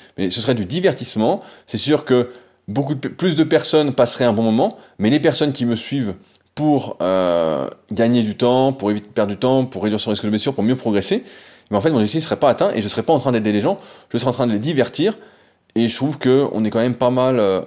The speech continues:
un peu trop divertis, du moins il y a trop de tentations un peu partout, euh, pour nous divertir, et ça irait à l'encontre de ce qui, moi, en tout cas, m'anime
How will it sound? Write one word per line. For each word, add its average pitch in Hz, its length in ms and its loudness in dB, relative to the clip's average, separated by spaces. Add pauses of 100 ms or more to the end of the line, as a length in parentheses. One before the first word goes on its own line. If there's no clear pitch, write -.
un 123 100 0
peu 131 140 -4
trop 135 180 -4
divertis, 120 500 0
du 120 100 0
moins 120 100 2
il 113 40 2
y 98 40 2
a 92 40 0
trop - 140 -6
de 135 60 -8
tentations 123 580 0
un 107 60 -2
peu - 80 -4
partout, 156 400 -4 (520)
euh, 90 480 0
pour 131 200 -4
nous 127 100 2
divertir, 107 460 0 (380)
et 98 60 -8
ça - 200 -2
irait 113 160 2
à 98 180 0
l'encontre 139 640 0
de 92 140 -10
ce 90 120 -10
qui, - 120 -4
moi, 123 360 2
en - 100 -4
tout 92 100 -12
cas, 110 100 -2
m'anime 107 400 0